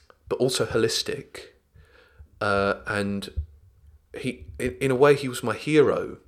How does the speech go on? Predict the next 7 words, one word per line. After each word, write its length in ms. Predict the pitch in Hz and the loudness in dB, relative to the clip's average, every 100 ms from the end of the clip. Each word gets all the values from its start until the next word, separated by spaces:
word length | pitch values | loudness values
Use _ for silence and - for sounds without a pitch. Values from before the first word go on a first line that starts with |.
| - - - - - - - _ | -20 -20 -20 -20 -20 -20 -20 _
Um, 420 | 107 101 101 98 - _ _ _ _ _ _ - | -2 -2 -4 -10 -18 _ _ _ _ _ _ -4
and 320 | 113 110 107 - 113 | -4 -2 -8 -14 2
when 640 | 123 139 147 143 143 143 - _ _ | 4 4 -2 -8 -8 -12 -20 _ _
I 160 | 110 104 | -4 -4
had 280 | 101 110 - | -4 -10 -8
left, 880 | 104 117 131 - - - - - - - - - _ | -8 -6 -6 -8 -12 -20 -20 -20 -20 -20 -20 -20 _
he 520 | - - 113 113 110 | -16 -10 -8 -8 -10